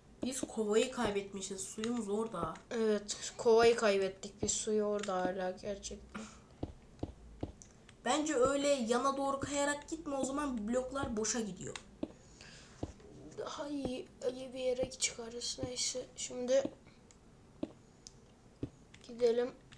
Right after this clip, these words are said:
Speaker 2: Hiç bakmadan gidelim yani.
Speaker 1: Yapma öyle
Speaker 2: Tamam.
Speaker 1: diyorum ya.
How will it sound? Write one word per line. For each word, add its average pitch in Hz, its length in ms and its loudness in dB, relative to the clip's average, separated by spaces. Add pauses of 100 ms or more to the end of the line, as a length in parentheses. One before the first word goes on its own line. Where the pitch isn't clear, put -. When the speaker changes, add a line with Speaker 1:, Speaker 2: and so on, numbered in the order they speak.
(340)
Speaker 2:
Hiç 294 260 0
bakmadan 254 680 6
gidelim 208 480 2
yani. 202 300 -2 (800)
Speaker 1:
Yapma 202 380 0
öyle 185 120 -4
Speaker 2:
Tamam. 175 200 -6 (120)
Speaker 1:
diyorum 202 360 -10
ya. - 140 -12